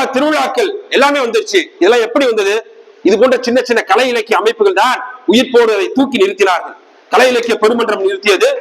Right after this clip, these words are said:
தமிழ்நாடு முற்போக்கு கலைஞர்கள் சங்கம் நிறுத்தியது. அதை பார்த்து பல்வேறு அமைப்புகள் எல்லாம் பாரதி விழாக்களை நடத்தியது நான் தானே. இன்னைக்கு பாரதி அப்படிங்கிறானே, பாரதி சிலை ஒருத்தன் திறந்து வச்சான், எவன்னு உங்களுக்கு தெரியும். பாரதி சிலை திறந்து வச்சுட்டு, "தமிழகம் என்று சொல்லுங்கள், தமிழ்நாடு என்று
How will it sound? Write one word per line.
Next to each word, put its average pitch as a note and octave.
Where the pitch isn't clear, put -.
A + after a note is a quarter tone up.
தமிழ்நாடு B3+
முற்போக்கு A#3+
கலைஞர்கள் A3
சங்கம் G3+
நிறுத்தியது. G#3
அதை B3+
பார்த்து B3+
பல்வேறு B3
அமைப்புகள் A#3+
எல்லாம் C4
பாரதி C#4
விழாக்களை A#3+
நடத்தியது C4+
நான் B3+
தானே. A#3
இன்னைக்கு G3+
பாரதி C#4
அப்படிங்கிறானே, A3
பாரதி C4
சிலை A#3+
ஒருத்தன் A3
திறந்து A#3+
வச்சான், F#3
எவன்னு A3
உங்களுக்கு F#3
தெரியும். F3
பாரதி A3+
சிலை A3
திறந்து A3+
வச்சுட்டு, A#3+
"தமிழகம் A3+
என்று G3
சொல்லுங்கள், F3
தமிழ்நாடு B3
என்று G3